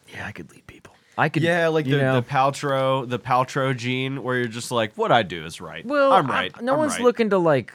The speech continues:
Speaker 1: uh, George Clooney for his political beliefs. No one's
Speaker 2: He
Speaker 1: you
Speaker 2: has them.
Speaker 1: I know, but
Speaker 2: But no one's looking to
Speaker 1: No,
Speaker 2: him for them.
Speaker 1: no.
Speaker 2: I appreciate that.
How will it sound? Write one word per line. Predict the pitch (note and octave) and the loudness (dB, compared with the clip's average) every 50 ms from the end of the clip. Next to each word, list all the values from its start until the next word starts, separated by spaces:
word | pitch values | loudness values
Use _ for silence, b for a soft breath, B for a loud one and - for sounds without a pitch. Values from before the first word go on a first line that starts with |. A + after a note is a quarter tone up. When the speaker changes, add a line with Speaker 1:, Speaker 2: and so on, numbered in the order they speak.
| - _ | -16 _
Speaker 1:
uh, | D3 C3+ C3 B2+ A#2+ A#2 A2 G#2+ G#2 G2 F#2+ F#2+ | -4 -2 -2 0 0 0 0 0 0 -2 -2 -4
George | G2 G2+ G2 D3 D3 C#3+ B2+ - | -6 -4 0 2 2 2 0 -2
Clooney | - - B2+ B2 A#2+ A2+ G#2 F#2 | -4 -2 0 0 2 0 0 -2
for | - G#2+ | -2 -4
his | G2 F2+ | -6 -6
political | - - - G#2 G#2 G2 F#2+ - - F2+ E2 | -6 -6 -4 -4 -2 -2 -4 -6 -6 -8 -8
beliefs. | D#2+ D#2+ D#2 D2+ C#2 C#2 - - - - _ _ _ _ _ _ _ _ _ _ _ | -8 -10 -10 -10 -10 -12 -14 -16 -20 -20 _ _ _ _ _ _ _ _ _ _ _
No | A#2 C#3 D#3 | -2 0 0
one's | F3+ F#3 F#3 D3+ C#3 | 2 0 0 -2 -6
Speaker 2:
He | C3 F3+ F#3+ | -8 -4 -4
Speaker 1:
you | F3+ E3+ | -2 -2
Speaker 2:
has | G3+ A3 B3+ C#4 G3 C3 | 0 -2 -2 -2 -4 -6
them. | A2 A2+ E2+ F2 A2 - | -8 -8 -10 -10 -4 2
Speaker 1:
I | C#3+ D#3+ E3+ | 2 4 4
know, | F3+ G3 A3 A#3 A3 F3+ | 4 4 4 4 4 4
but | D3 D#3+ E3 | 6 6 6
Speaker 2:
But | - | 6
no | F3+ G3+ A3+ | 6 0 0
one's | A#3 B3 A#3+ G3 E3+ | 0 0 -2 -2 -4
looking | E3+ E3+ F#3+ A3 A3 A3 G#3+ E3+ D#3 C3 | -6 -2 -2 -2 -2 -2 -4 -4 -4 -4
to | B2 A#2+ | -2 -2
Speaker 1:
No, | - G3+ F#3 D3 | 0 0 0 0
Speaker 2:
him | A2 F#2+ | 0 -2
for | G#2 G2 F#2+ F2+ | -4 -4 -6 -6
them. | E2 - | -4 -4
Speaker 1:
no. | D#3+ D#3+ C3+ G2 | -2 -2 0 2
Speaker 2:
I | C3+ D#3+ | 2 2
appreciate | F3+ F#3+ F3 - G#3 G#3 E3 - C#3+ C3+ A#2 G#2+ G2+ - | 2 2 -2 -2 -2 -2 -2 0 0 0 0 0 -2 -2
that. | G2+ F#2 E2 D2+ - | -4 -4 -4 -6 -10